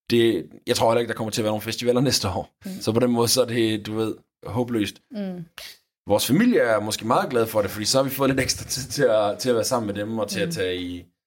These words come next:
Speaker 1: øh, sommerhus og få fikset en masse af de der praktiske ting derhjemme, <laughs> som vi, som vi har forsømt i al den her tid.
Speaker 2: Mm.
Speaker 1: Så det er lidt svært, når man er vant til at spille hver, hver anden weekend.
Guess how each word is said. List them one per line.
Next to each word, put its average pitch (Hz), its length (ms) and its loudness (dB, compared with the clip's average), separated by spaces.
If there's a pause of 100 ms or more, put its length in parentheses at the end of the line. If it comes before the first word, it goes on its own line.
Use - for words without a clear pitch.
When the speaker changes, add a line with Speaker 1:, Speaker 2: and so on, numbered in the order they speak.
(400)
Speaker 1:
øh, 85 540 -6 (600)
sommerhus 92 640 0
og 90 280 -6
få 87 180 0
fikset - 380 0
en 92 60 0
masse 90 220 2
af 85 60 -4
de 87 80 -8
der 87 340 0 (280)
praktiske 92 440 -2
ting 90 240 -2
derhjemme, 87 360 0
<laughs> - 60 4
som 101 120 -2
vi, 101 160 -2
som 98 260 -6
vi 95 100 0
har 87 300 4
forsømt 95 500 -4
i 85 60 -6
al 90 120 -8
den 92 100 -8
her 90 80 -14
tid. 87 220 -10 (120)
Speaker 2:
Mm. 180 400 -4 (220)
Speaker 1:
Så - 280 -6 (400)
det 117 60 4
er 127 40 4
lidt 135 120 2
svært, 139 280 2
når 117 60 0
man 110 100 2
er 104 40 4
vant 117 240 2
til 113 100 2
at 95 200 4
spille 107 340 0
hver, 104 220 4
hver 90 120 2
anden 98 180 2
weekend. 98 380 -4